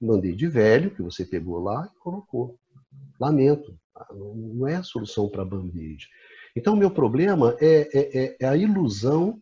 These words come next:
que se vai construindo, mas é uma ilusão que ela, ela, ela acaba muito rápido em função da gravidade da crise. Eu não tenho a menor dúvida. E o que que você vai fazer depois? Nós vamos fazer uma nova rodada de empréstimo de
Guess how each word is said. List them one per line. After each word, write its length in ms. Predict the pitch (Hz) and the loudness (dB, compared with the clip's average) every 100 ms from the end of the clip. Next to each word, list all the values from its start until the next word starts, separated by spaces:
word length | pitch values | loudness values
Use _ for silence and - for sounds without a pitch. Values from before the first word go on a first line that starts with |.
| _ _ | _ _
que 100 | - | -10
se 120 | 190 | -6
vai 200 | 160 180 | -4 -4
construindo, 680 | 180 170 - 151 175 170 131 | -6 -10 -6 -2 0 -2 -2
mas 180 | 156 | -2
é 60 | 175 | -2
uma 160 | 175 165 | -2 -2
ilusão 480 | 143 113 160 185 | -2 -4 -4 -4
que 220 | 180 156 156 | -4 -4 -4
ela, 320 | 170 160 - | -2 -4 -6
ela, 180 | 156 156 | -12 -4
ela 200 | 156 160 | -4 -4
acaba 380 | 147 - 175 160 | -6 -2 0 0
muito 480 | 143 143 196 214 185 | -2 -2 -2 -4 -8
rápido 500 | - 135 156 165 156 _ _ _ - | -4 -2 -2 -4 -14 _ _ _ -8
em 100 | 160 | -8
função 500 | - 156 - 139 147 | -4 -8 -4 -4 -4
da 100 | 147 | -4
gravidade 840 | 139 156 147 139 113 143 170 120 | -2 -4 -6 -8 -4 -2 -2 -4
da 140 | 101 92 | -6 -8
crise. 440 | - 73 65 - _ _ _ _ - | -8 -18 -18 -20 _ _ _ _ -8
Eu 100 | 127 | 0
não 140 | 143 135 | 0 0
tenho 220 | 143 131 | 0 0
a 40 | |
menor 320 | 117 113 107 | 0 0 -2
dúvida. 540 | 104 113 110 92 98 117 | -2 -6 -6 -6 -8 -8
E 80 | 160 | -8
o 40 | 156 | -8
que 160 | 226 | -8
que 100 | 214 | -8
você 280 | 170 151 147 | -8 -8 -6
vai 180 | 123 123 | -6 -6
fazer 580 | - 98 90 104 110 - _ _ _ _ _ - | -6 -6 -4 -2 -4 -4 _ _ _ _ _ -12
depois? 720 | 98 95 - 78 69 - _ _ _ _ _ _ _ _ _ - | -8 -8 -8 -16 -14 -20 _ _ _ _ _ _ _ _ _ -2
Nós 220 | 107 104 | 0 0
vamos 220 | 127 117 | -2 -2
fazer 220 | 101 98 | -4 -2
uma 160 | 107 101 | -2 -2
nova 420 | 98 135 151 110 | 0 2 0 -2
rodada 560 | 98 98 101 113 107 90 | -4 -4 -2 0 0 -4
de 100 | 90 | -10
empréstimo 640 | 87 101 110 - 87 85 | -6 0 0 -2 -12 -14
de 180 | 82 | -16